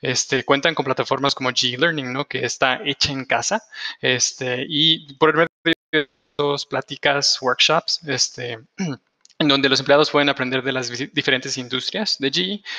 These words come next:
no nada más aviation, este, cursos de liderazgo, am, técnicos, este, o también cómo trabajar en,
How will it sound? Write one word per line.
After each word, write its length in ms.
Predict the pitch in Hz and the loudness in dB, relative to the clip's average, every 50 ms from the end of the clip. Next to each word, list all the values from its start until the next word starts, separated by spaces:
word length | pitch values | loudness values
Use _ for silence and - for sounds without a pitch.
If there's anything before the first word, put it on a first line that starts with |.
| - - | -8 -4
no 80 | - | 0
nada 160 | 131 131 131 127 | 2 2 2 2
más 160 | 127 123 - | 2 0 0
aviation, 480 | 123 120 123 - 139 139 - - 226 - - - - - - - | 0 0 0 -2 0 -2 -2 -2 -4 -10 -12 -12 -10 -10 -10 -6
este, 580 | - 135 127 - - - - 139 135 131 131 | -4 -2 -2 -2 -2 0 0 0 2 2 0
cursos 300 | - - 139 131 - 139 | 2 2 2 2 2 0
de 100 | 135 127 | -2 -2
liderazgo, 600 | 127 127 139 160 196 196 185 - 175 170 175 - - - - - _ _ | -2 0 2 4 4 4 4 2 0 0 0 -4 -10 -18 -20 -20 _ _
am, 760 | 151 143 143 135 135 131 - 135 131 131 131 131 123 - _ | -2 0 2 2 2 0 -2 -6 -6 -6 -6 -6 -8 -4 _
técnicos, 680 | 156 160 160 165 156 - - 151 151 147 143 - - | -2 -2 0 -2 -4 2 4 4 4 4 2 0 -4
este, 480 | 160 143 135 - - - 147 131 131 127 | -4 -2 -2 -2 -2 -2 -2 -2 -2 -2
o 220 | - 127 131 135 143 | -2 -2 -2 -2 0
también 320 | - 147 143 139 139 143 | 0 0 2 2 0 0
cómo 240 | 139 - 143 139 143 | 0 -2 -2 0 0
trabajar 380 | 139 139 135 127 127 - 127 127 | 2 2 2 2 0 -2 -4 -6
en, 180 | 135 135 139 | -8 -8 -12